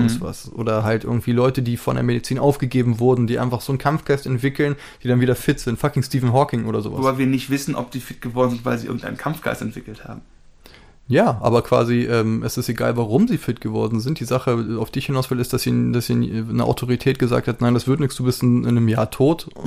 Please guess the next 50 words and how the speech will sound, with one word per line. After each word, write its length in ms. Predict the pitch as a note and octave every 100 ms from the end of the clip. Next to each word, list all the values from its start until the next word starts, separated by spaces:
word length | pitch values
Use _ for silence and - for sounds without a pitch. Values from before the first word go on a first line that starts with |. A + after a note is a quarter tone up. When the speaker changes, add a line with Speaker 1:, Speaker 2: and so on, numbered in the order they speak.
| A#2+
Speaker 2:
Mhm. 120 | A#2 A#2
Speaker 1:
dreißig 300 | - A#2 B2
Jahre 140 | B2 A#2
später 400 | - C3+ C3+ - - - F2
ist 120 | -
er 60 |
halt 100 | A#2
noch 100 | A2
da, 260 | C3+ B2 -
so 100 | -
eine 100 | A2
Art. 140 | F2 G#2+
Speaker 2:
Mhm. 240 | B2 A2+ - - - - -
Speaker 1:
Was 280 | A2 C3+ -
genau 240 | B2 B2
das, 140 | A#2+
das 160 | - A2
jetzt 200 | A2+ -
war, 120 | C3
ich 100 | -
vermute 400 | - A2 C3+ D3
Kampfgeist, 420 | - C#3 C#3 C#3
aber 100 | C3+
im 80 | C3
Sinne 140 | B2 C3+
von, 120 | C#3
hätte 160 | C#3 B2+
er 40 |
das 120 | B2
akzeptiert 560 | D3+ - B2 - - B2+
und 200 | C3 B2
nichts 260 | D3+ -
in 100 | D3
die 160 | B2 A2+
Wege 260 | B2+ G#3+ D#3
geleitet, 560 | A2+ G#2+ B2 D#3+ -
wäre 100 | B2+
die 60 | B2
Speaker 2:
Vielleicht 140 | A2+ A2+
hätte 120 | A#2+
ihn 0 | G3+ D#3 A#2
Speaker 1:
Wahrscheinlichkeit 80 | C#3
Speaker 2:
das 120 | -
gerettet. 360 | B2+ G#2+ - - - - -
Speaker 1:
Hm? 160 | C#3+ A3+ -
Speaker 2:
Vielleicht 180 | - A#2+
hätte 80 | A#2
ihn 100 | A2+
das 200 | - -
gerettet. 340 | A#2 - B2+